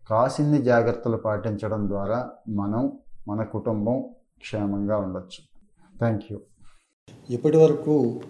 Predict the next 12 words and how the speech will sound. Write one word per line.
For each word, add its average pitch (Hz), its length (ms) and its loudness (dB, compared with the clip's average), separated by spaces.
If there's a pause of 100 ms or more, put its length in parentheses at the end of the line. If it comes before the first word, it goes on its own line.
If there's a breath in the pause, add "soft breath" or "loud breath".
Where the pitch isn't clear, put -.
మనం 127 300 4
చెప్పుకున్న 139 880 0
సమస్యల 135 600 -2
మీద 123 280 -2 (540)
మీకు 135 560 2 (180)
సరైన 151 400 4
పరిష్కారం 131 840 0 (220)
దొరక్కపోతే 123 1000 0 (500)
వన్ 120 100 0
నాట్ 135 180 0
ఫోర్లో 127 360 -2
కానీ 135 600 0